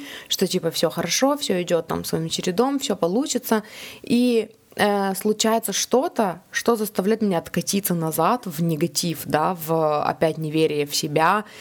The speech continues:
в сомнение в своем пути, в том, надо мне это или не надо, а правильно ли я все делаю, а, а стоит ли слушать себя или не стоит, да, и вообще я себя не слышу, что делать, если я себя не слышу, и вот это все. Вот.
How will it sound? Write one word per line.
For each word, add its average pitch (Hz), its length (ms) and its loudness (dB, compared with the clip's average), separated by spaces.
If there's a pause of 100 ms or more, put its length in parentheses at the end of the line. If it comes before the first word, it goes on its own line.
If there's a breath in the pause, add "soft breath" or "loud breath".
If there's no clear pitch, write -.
(200 loud breath)
в 165 500 2
сомнение 180 800 2
в - 80 -12
своем 151 380 -2
пути, 196 440 0
в 190 120 -4
том, 156 200 0
надо 156 240 0
мне 151 220 -4
это 147 140 -4
или 156 140 -4
не 156 120 -4
надо, 180 340 0
а 160 60 0
правильно 151 480 -2
ли 151 80 -2
я 160 80 2
все 165 220 -2
делаю, 196 560 0
а, 156 340 0
а - 120 0
стоит 160 320 0
ли 151 60 -10
слушать 151 340 -4
себя 143 240 2
или 165 120 -2
не 175 120 -2
стоит, 208 440 0
да, 165 200 0
и 185 40 -2
вообще - 320 -2
я 143 80 0
себя 160 200 0
не 196 100 2
слышу, 240 440 2
что - 200 0
делать, - 280 0
если - 160 -2
я 160 80 2
себя - 180 2
не 269 100 -2
слышу, 285 460 0
и - 40 0
вот - 120 -2
это 226 140 -2
все. - 240 -2 (1000 loud breath)
Вот. 202 320 4